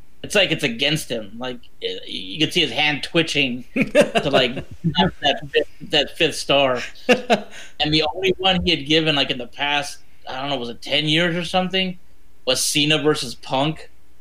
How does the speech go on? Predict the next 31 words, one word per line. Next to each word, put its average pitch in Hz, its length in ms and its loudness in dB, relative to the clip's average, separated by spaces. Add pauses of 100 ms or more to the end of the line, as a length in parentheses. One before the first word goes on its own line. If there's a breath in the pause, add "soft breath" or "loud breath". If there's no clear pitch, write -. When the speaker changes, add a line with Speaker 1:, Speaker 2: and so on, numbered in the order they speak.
(160)
Speaker 2:
Oh, 117 680 6
Speaker 1:
Which 113 80 0
Speaker 2:
man. 113 560 0 (140)
That 120 260 0
one's 123 240 -2
hot, 131 300 2
Speaker 1:
which - 80 -4
was, 180 120 4
Speaker 2:
man. 165 100 2
Speaker 1:
I 147 40 4
mean, 156 240 2
nobody's 233 240 6
gonna 220 180 -2 (140)
say 202 80 4
it. 175 60 2 (100)
Nobody 214 260 6
will 185 140 6
argue 165 300 4
that 127 80 -2
that 139 180 2
was 127 100 -4
not 131 140 0
a 123 60 -4
great 120 240 -6
match. 131 480 -4 (180)
Speaker 2:
Yeah. 117 420 2 (120)
Speaker 1:
But 147 160 2
it's 143 160 -4
just, 156 160 2 (340)
you 156 140 -2
know, 139 360 0